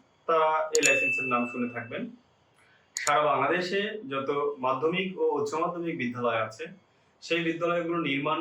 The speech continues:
পুনর্নির্মাণ, মেরামত এবং এই সকল বিদ্যালয়ে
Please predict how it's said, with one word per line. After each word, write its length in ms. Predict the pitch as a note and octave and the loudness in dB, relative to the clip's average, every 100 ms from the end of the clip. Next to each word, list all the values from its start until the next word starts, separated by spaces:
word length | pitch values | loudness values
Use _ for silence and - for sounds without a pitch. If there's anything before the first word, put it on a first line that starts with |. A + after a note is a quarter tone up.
| E3+ | -4
পুনর্নির্মাণ, 580 | D#3+ D3 D3+ D#3+ D#3+ D#3+ F3 F3+ - _ _ _ _ _ | -6 -4 -4 -2 -2 -2 -4 -10 -18 _ _ _ _ _
মেরামত 480 | B2 C#3 D#3 E3+ F3 - - E3+ | 0 2 2 2 0 -4 -8 -4
এবং 220 | F3 F#3+ F#3+ F#3+ - _ - _ | 0 0 -2 -6 -14 _ -20 _
এই 100 | E3 | -4
সকল 280 | F#3+ G3 G3+ | -2 -2 0
বিদ্যালয়ে 540 | C#3+ B2+ D3 D#3+ A#2+ | 0 0 2 2 2